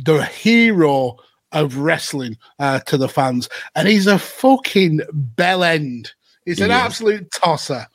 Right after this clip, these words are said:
Speaker 2: He's just a dirtbag, isn't he? He's just
Speaker 1: He's just, yeah, scum. He's just
Speaker 2: But,
Speaker 1: proper
Speaker 2: but
Speaker 1: scum.
Speaker 2: we get so many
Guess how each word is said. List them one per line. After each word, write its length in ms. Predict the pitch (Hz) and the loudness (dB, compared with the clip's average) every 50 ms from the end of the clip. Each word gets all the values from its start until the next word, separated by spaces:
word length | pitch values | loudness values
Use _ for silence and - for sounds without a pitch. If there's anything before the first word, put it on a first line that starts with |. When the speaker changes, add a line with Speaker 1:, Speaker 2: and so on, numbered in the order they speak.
| _ | _
Speaker 2:
He's 160 | - 233 220 - | 2 2 4 4
just 200 | 294 311 - 233 | 2 2 2 0
a 40 | |
dirtbag, 540 | 165 - 214 208 185 - - 98 90 87 90 107 | 0 2 4 4 4 4 2 2 2 2 2 2
isn't 200 | 104 98 98 82 | 0 0 -2 -2
he? 140 | 73 85 | 0 2
He's 180 | 98 127 127 - | 2 2 2 2
just 220 | - 147 190 - | 2 2 2 4
Speaker 1:
He's 220 | - 262 - - - | 2 0 0 0 -2
just, 40 | 156 | -2
yeah, 140 | 196 165 - - - _ | -2 -2 -4 -6 -12 _
scum. 420 | - - - - 302 320 277 165 - - _ _ - | -6 -6 -2 0 2 2 2 2 -2 -8 _ _ -4
He's 200 | 185 202 254 262 | -2 0 0 0
just 240 | 214 - 240 - - | 0 0 -2 0 0
Speaker 2:
But, 100 | 214 190 | -2 0
Speaker 1:
proper 340 | - 214 240 226 - 247 226 | 2 2 2 2 2 2 2
Speaker 2:
but 120 | 226 180 - | 2 2 4
Speaker 1:
scum. 240 | 226 226 208 165 - - _ _ _ _ _ _ _ _ _ - | 2 2 2 0 -4 -10 _ _ _ _ _ _ _ _ _ 0
Speaker 2:
we 140 | 180 202 202 | 2 2 4
get 220 | 175 240 - - | 4 2 0 0
so 200 | - - 233 233 | 0 2 2 4
many 300 | 226 233 226 214 196 - | 4 4 4 2 2 0